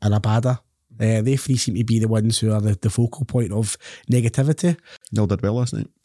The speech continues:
Speaker 2: I
Speaker 1: I
Speaker 2: mean,
Speaker 1: know,
Speaker 2: Abada
Speaker 1: I,
Speaker 2: had a poor game, but
Speaker 1: I, but,
Speaker 2: was,
Speaker 1: uh,
Speaker 2: was
Speaker 1: <laughs> we could
Speaker 2: impactful,
Speaker 1: back,
Speaker 2: you know.
Speaker 1: back, back to the, back to some shooting practice, but, I,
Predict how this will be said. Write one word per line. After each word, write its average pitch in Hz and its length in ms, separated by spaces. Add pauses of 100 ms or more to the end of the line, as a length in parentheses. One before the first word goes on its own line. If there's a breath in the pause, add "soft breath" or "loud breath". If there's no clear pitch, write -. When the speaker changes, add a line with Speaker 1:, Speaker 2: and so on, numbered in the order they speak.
(100)
Speaker 2:
I - 40
Speaker 1:
I - 20
Speaker 2:
mean, 123 100
Speaker 1:
know, 123 60
Speaker 2:
Abada 123 100
Speaker 1:
I, 120 80
Speaker 2:
had 147 80
a 87 60
poor 117 140
game, 117 280
but 104 240
Speaker 1:
I, 175 80
but, 185 180
Speaker 2:
was, 131 240
Speaker 1:
uh, - 40
Speaker 2:
was 104 100
Speaker 1:
<laughs> - 0
we 131 60
could 147 100
Speaker 2:
impactful, 143 240
Speaker 1:
back, 123 100
Speaker 2:
you 104 60
know. 120 80
Speaker 1:
back, 147 200
back 135 200
to 120 100
the, 113 100
back 127 240
to 113 220
some 113 160
shooting 143 240
practice, 147 440
but, 120 260
I, 98 180